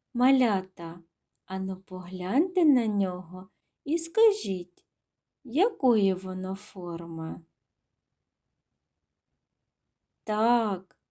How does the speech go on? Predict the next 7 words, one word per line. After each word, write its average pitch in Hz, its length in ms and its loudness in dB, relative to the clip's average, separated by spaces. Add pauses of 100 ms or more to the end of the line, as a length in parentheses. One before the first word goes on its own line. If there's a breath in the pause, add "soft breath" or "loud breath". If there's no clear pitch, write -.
(220)
круглої. 185 1200 -2 (560)
А 196 180 -4
сонечко 190 800 -4
велике 180 1000 -2 (400)
чи 381 240 0
маленьке? 202 1080 0 (3250)
Вірно, 233 1080 4